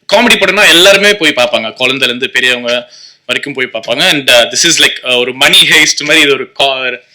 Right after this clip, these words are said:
ஒரு த்ரில்லர், த்ரில்லர் அந்த ஆக்ஷன்லாம் இல்லாம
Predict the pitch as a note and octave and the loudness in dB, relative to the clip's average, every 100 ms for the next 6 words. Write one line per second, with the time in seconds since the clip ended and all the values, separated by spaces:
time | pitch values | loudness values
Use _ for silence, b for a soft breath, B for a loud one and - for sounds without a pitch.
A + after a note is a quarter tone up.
0 | B B B - - - G#3+ - G#3+ G#3+ | B B B -10 -8 0 2 4 4 2
1 | - - - G3+ F#3 D#3+ C#3+ - - F3 | 0 0 2 2 2 2 2 2 2 2
2 | F3 D3 E3 F#3 F#3 F#3 B3 | 2 2 2 2 2 2 0